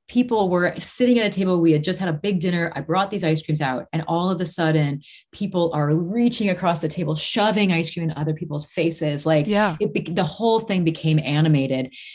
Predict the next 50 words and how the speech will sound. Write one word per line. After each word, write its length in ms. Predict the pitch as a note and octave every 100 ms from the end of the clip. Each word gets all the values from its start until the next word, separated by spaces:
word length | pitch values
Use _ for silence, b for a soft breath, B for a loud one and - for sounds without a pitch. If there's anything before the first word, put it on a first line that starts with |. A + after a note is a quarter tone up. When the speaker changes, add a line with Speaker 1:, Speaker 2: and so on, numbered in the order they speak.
| B F3+
Speaker 1:
And 320 | F3 F3 D#3+
to 120 | F#3+
this 220 | F3 D#3+
day, 280 | - G3 G3
that's, 400 | F3+ D#3+ D#3 - - _ _ F3+
that's 180 | F3
what 120 | F3+ D#3
happens 400 | F3+ - D3+ D3
when 100 | D3
you 80 |
bring 260 | D3 D#3 D#3+
our 140 | D3
ice 180 | B2+ D#3+
creams 160 | E3 D3+
out 140 | C3
to 80 | D3+
the 80 | C#3
table. 340 | - F3 E3+
Everybody's 440 | - E3 E3 E3 D#3
got 200 | D3 C3+
a 60 |
share. 420 | D#3 - F#3 F3+
Everybody's 300 | - C#3+ C3+
got 120 | C3 C3
a 40 |
story. 560 | - F3+ F3 E3+ E3 B B B
There 100 | E3+
are 60 | D#3
flavors 400 | D#3+ D3 D3 D3
you 140 | C#3+
like 260 | D3 C#3+ -
better 180 | C#3+
than 140 | C#3 C3+
other 240 | E3 F3+
flavors. 380 | E3 F3+ F3 D#3+
Sometimes 360 | F3+ E3 E3 D#3
it, 160 | - -
it, 180 | D3+ - D#3
sometimes 320 | - E3 D#3
you 60 | D#3+
really 420 | D#3 G3+ F#3+ F#3
don't 260 | D#3+ E3+ D#3+
like 200 | F3 E3
something 360 | F3 D#3+ E3+
and 160 | C3 C#3
then 140 | C3
you 120 | C#3+
really 200 | D3 C#3+ C#3
love 240 | F#3+ G3
something, 440 | - F#3 F#3+ F3+